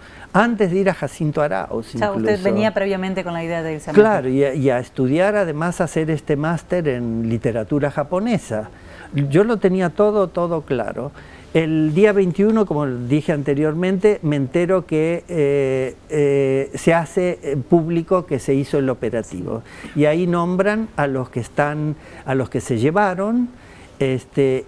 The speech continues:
Speaker 1: y dice, "Y otros están prófugos". Y dije, "Bueno, ellos ya están, ya no los mataron, así que yo ya me desentiendo de eso y veo qué hago,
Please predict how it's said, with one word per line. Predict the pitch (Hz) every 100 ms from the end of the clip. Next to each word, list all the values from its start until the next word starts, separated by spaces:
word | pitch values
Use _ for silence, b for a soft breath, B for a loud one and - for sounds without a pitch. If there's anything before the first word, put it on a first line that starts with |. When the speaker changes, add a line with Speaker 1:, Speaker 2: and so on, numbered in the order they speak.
| -
Speaker 1:
y | 151
dice, | 147 180 - 190
"Y | 175
otros | 190 202 185 147
están | - 165 160
prófugos". | 123 107 - 107 107 113 123
Y | 151
dije, | 156 165
"Bueno, | 139 131 165
ellos | 190 208 180 143
ya | 160
están, | - 165 139
ya | 127 160 165 -
no | 151 170 180
los | 165
mataron, | 165 170 226 220 262 269 - B B B B B
así | 156 - 170
que | 170
yo | 180 190
ya | 190
me | 175
desentiendo | 160 143 151 139 165 170 170
de | 180 196
eso | 190 233
y | 226
veo | 147 165 175 160
qué | 151 151
hago, | 143 147 165 175